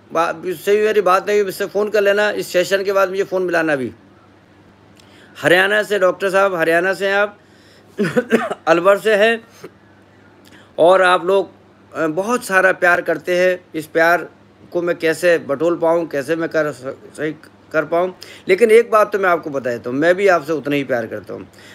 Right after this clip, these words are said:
अब आपको क्या क्या मिलने वाला है, ये मैं आपको बताने वाला हूँ।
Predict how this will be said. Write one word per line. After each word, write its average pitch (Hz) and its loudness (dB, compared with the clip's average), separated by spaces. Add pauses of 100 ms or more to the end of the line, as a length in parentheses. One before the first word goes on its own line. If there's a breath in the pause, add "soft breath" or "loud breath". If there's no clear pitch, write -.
(180 loud breath)
अब 208 4
आपको 214 2
क्या 214 2
क्या 214 2
मिलने 190 0
वाला 160 2
है, 170 -4
ये 170 -4
मैं 170 -2
आपको 151 -4
बताने 127 -4
वाला 127 0
हूँ। 156 -4